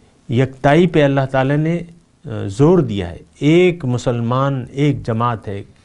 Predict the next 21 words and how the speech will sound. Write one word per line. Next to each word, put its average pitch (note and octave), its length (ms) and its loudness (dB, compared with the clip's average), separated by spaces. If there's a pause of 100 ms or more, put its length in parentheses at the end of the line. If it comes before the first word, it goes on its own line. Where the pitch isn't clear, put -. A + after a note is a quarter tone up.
(520)
कजसदिम D3+ 840 0
वाहिदिन, A2+ 560 -2 (840)
इसकी C#3 320 -4
मिसाल C#3 500 0
एक C#3 320 -2
जिस्म D3 340 0
की G2 160 -8
है। E2+ 280 -14 (1300)
ईरान C3+ 360 2
लड़ C#3 280 2
रहा C3 100 -2
है B2 220 -2
सऊदी A#2+ 400 -4
अरब C3 200 -2
से, A2+ 260 -6
सऊदी B2 460 -2
अरब A#2+ 280 -4
ईरान A#2 400 -4
के A#2 180 -8
ख़िलाफ़ G#2+ 440 -8
है A2 180 -14